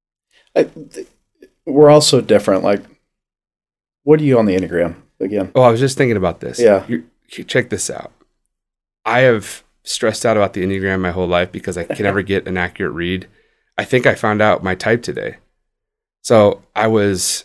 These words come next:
Speaker 2: I'm reading this book on narcissism, uh, When Narcissism Comes to Church by Chuck DeGroat, and he has a chapter on the nine faces of narcissism, and I'm reading them, and, like, "Am I a narcissist? Okay, probably not. That's good."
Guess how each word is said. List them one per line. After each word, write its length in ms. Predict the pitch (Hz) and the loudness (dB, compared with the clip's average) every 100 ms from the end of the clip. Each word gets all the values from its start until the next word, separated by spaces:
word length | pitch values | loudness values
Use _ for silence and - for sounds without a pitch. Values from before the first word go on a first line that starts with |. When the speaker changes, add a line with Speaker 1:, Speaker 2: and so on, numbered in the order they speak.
| - | -10
Speaker 2:
I'm 140 | 101 | -6
reading 280 | 104 123 123 | 0 2 2
this 140 | 101 - | 0 -4
book 380 | 104 98 92 - | -2 -2 -4 -10
on 240 | 95 92 92 | -6 -4 -2
narcissism, 760 | 98 92 92 98 98 95 95 - | -2 -4 -8 -6 -4 -4 -6 -6
uh, 260 | 85 78 | -4 -4
When 140 | 87 90 | -4 -2
Narcissism 320 | 90 - 101 | -2 -4 -10
Comes 140 | 85 | -10
to 60 | 85 | -10
Church 220 | - 90 | -10 -8
by 120 | 87 | -8
Chuck 240 | - 95 - | -8 -10 -10
DeGroat, 400 | 90 90 90 - | -6 -4 -4 -6
and 100 | 98 | -4
he 60 | |
has 140 | 101 90 | -4 -4
a 20 | |
chapter 500 | - 117 120 - 95 | -2 0 0 -2 -4
on 220 | 92 92 | -2 -4
the 80 | 87 | -2
nine 460 | 92 92 92 90 92 _ _ | -2 0 0 -4 -8 _ _
faces 400 | - 117 101 95 | -2 0 0 -4
of 80 | 90 | -2
narcissism, 600 | 92 98 - 95 82 80 | 0 0 -2 -8 -6 -6
and 120 | 87 | -6
I'm 100 | 85 | -4
reading 300 | 110 156 123 | -2 2 2
them, 340 | 90 87 90 _ _ _ _ _ _ _ | 2 -2 -6 _ _ _ _ _ _ _
and, 120 | 92 | -4
like, 180 | 90 87 | -4 -4
"Am 100 | 87 | -6
I 120 | 123 | -6
a 60 | 147 | -6
narcissist? 580 | 160 151 151 147 143 127 | -4 -4 -4 -2 -2 -4
Okay, 340 | 110 87 80 - | -8 -10 -14 -14
probably 240 | - 104 | -8 -6
not. 220 | 90 78 - | -6 -8 -12
That's 200 | 90 - | -14 -10
good." 260 | 85 76 | -10 -10